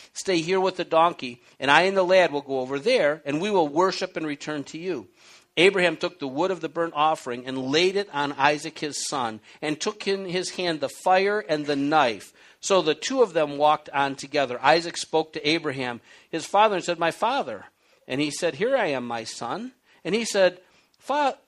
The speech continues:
uh, excuse me." And he said, "Behold, the fire and the wood, but where is the lamb for the burnt offering?"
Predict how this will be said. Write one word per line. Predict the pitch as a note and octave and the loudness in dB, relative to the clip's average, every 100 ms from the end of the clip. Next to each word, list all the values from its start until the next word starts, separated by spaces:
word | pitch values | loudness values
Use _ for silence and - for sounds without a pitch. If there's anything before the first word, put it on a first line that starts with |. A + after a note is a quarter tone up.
| _ D#3 | _ 0
uh, | D3+ | 0
excuse | D3+ - B3 D#3+ | 0 -8 -8 -6
me." | B2 - | -8 -4
And | D3+ | -4
he | D#3+ F3 | -4 -6
said, | - G#3+ - | 0 0 0
"Behold, | F3+ G3 C#4 G#3 F3 - | -4 2 4 6 4 0
the | D#3+ | -2
fire | - A3+ A3+ | 2 6 6
and | G3+ | 4
the | F3+ | 0
wood, | F#3+ B3+ A3 | 4 4 4
but | F3 | 0
where | F3+ A3+ | 4 4
is | A3 F#3 | 4 0
the | F#3+ | -2
lamb | E3+ A#3+ A3+ F3+ | 0 -2 -2 -4
for | F3+ G3+ | -6 -8
the | E3+ | -4
burnt | E3 E3+ | -4 -2
offering?" | G3+ A3+ A#3+ C#3 A2 G2+ | 0 2 0 -4 -10 -12